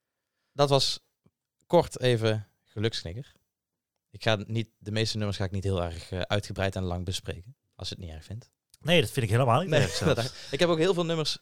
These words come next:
Speaker 1: eh, niet meegenomen. En dat vind ik echt wel
Speaker 2: Nou, heb je het volgende nummer wel meegenomen?
Speaker 1: Jazeker.
Speaker 2: Nummer twee, oh, dat is mooi. Want dat nummer, dat, eh, is eigenlijk het enige,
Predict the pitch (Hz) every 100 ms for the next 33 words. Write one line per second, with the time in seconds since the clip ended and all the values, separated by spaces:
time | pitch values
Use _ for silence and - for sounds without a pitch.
0 | _ 120 123 120 - 131 190 135 113 104
1 | 95 87 98 107 123 156 143 - 151 127
2 | 117 107 - _ _ _ _ _ 160 180
3 | 175 175 165 180 175 - 233 175 165 160
4 | 156 170 113 107 110 123 123 139 143 131
5 | 127 113 117 117 127 113 117 117 98 101
6 | 135 135 160 156 147 139 143 - 139 143
7 | 135 - 147 143 135 - 156 160 143 127
8 | 117